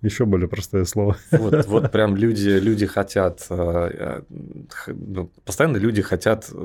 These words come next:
Speaker 2: соответствовать какому-то уровню дохода, скажем так. Не всегда постоянная работа позволяет этот уровень дохода
Speaker 1: Мгм.
Speaker 2: обеспечить, поэтому подработка прям в тренде, прям вот из года в год. И поэтому все форматы, когда люди какую-то дополнительную работу могут найти,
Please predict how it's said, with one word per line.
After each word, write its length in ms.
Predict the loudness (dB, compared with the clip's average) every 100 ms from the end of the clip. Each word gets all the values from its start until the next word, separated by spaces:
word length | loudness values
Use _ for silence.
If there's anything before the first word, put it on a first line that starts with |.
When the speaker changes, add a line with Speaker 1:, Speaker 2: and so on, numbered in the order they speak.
| -8
Speaker 2:
соответствовать 640 | -4 -2 0 0 0 -4
какому-то 420 | -4 -2 -2 0 0
уровню 240 | 2 2
дохода, 480 | 0 0 -2 -2 -4
скажем 320 | -10 -12 -10
так. 200 | -12 -4
Не 100 | -4
всегда 320 | -2 -2 -2
постоянная 420 | -2 -4 -4 -2
работа 300 | -2 -4 -6
позволяет 500 | -8 -4 0 0 0
этот 160 | -6 -6
уровень 240 | -6 -4
дохода 320 | -4 -2 2 2
Speaker 1:
Мгм. 80 |
Speaker 2:
обеспечить, 420 | 2 2 0 -2 -12 -20 -20 _
поэтому 300 | -6 -4 -4
подработка 560 | -2 0 2 2 -2 -4
прям 260 | -2 -2 -2
в 100 | -4
тренде, 440 | -2 0 -2 -8 _ -20 _ _
прям 200 | -4 -2
вот 140 | -4
из 80 | -6
года 240 | -2 0 0
в 80 |
год. 260 | 0 -2 -2 _ -20 _ -12
И 60 |
поэтому 560 | -4 -2 -2 -4 -2 -4
все 200 | -4 -4
форматы, 480 | -2 -2 -2 -2 -6
когда 360 | -6 -2 0
люди 260 | 0 -2 -4
какую-то 400 | -8 -14 -12 -10
дополнительную 480 | -4 -2 -2 -4 -2
работу 320 | -2 -4 -4
могут 300 | -4 -4 -6
найти, 420 | -8 -6 -4 -6